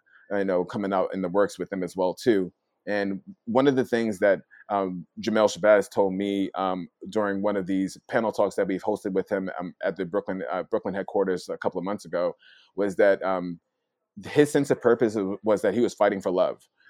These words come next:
You know, everybody could look at these different things from his photos, and if you ever have a chance to look at Jamel Shabazz's work, I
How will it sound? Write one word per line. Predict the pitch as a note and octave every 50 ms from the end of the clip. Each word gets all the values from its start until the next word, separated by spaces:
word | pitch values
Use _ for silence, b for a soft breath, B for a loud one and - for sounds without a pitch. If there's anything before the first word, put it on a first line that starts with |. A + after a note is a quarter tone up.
| b b
You | G#2+ A2
know, | G#2+ G2+ F#2+ F2+ E2+ -
everybody | - B2 C3+ C3+ A#2 C3 B2+ C3
could | B2 - A#2
look | G#2+ A#2 A2+ -
at | A#2 G#2 -
these | G#2+ G#2+ G2+ -
different | - A2 - A2 F#2
things | - A2 A2 G#2 -
from | A2 G2
his | G#2 G#2 F#2+
photos, | - G#2 G#2 G#2 G#2 G#2+ G#2 G2+ F#2
and | G#2+ F#2+ F#2+
if | F#2 F2+ -
you | A2 A2
ever | G#2+ G2+
have | A2 G#2 G2+
a | G2
chance | F#2+ - A2 G2
to | - G#2
look | G2 F#2+ -
at | F#2+
Jamel | E2 F#2+ G2 G2+ G2 F#2
Shabazz's | - G2+ G2 G2+ G2+ F#2+ - _
work, | G2+ G#2 G#2+ -
I | E2 F2 F2+